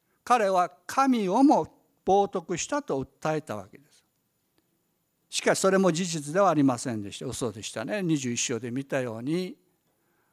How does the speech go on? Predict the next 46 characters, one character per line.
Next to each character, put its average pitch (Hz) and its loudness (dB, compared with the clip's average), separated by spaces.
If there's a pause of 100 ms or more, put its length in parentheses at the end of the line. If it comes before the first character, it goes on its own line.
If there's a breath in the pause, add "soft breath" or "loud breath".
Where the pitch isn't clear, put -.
(120)
ア 143 2
ジ 139 0
ア 123 2
か 131 -4
ら 123 -4
来 - -16
た 143 0
ユ 135 0
ダ 151 2
ヤ 147 2
人 139 0
た 123 -6
ち 143 -8
が 139 -2
エ 147 -4
ペ 151 -4
ソ 160 -4
人 135 0
の 123 -4
ト 151 -4
ロ 147 -4
フ 127 -4
ィ - -2
モ 156 -6
が 185 -2
町 151 -4
で 170 -4
パ - -2
ウ 214 2
ロ 156 -6
と 139 -8
一 175 -4
緒 - -2
に 226 -6
い 214 -8
る 269 -6
の 240 -2
を 165 -8
彼 175 -4
は 139 -4
以 262 -6
前 262 -2
見 175 -8
か 202 -2
け 180 -6
て、 240 0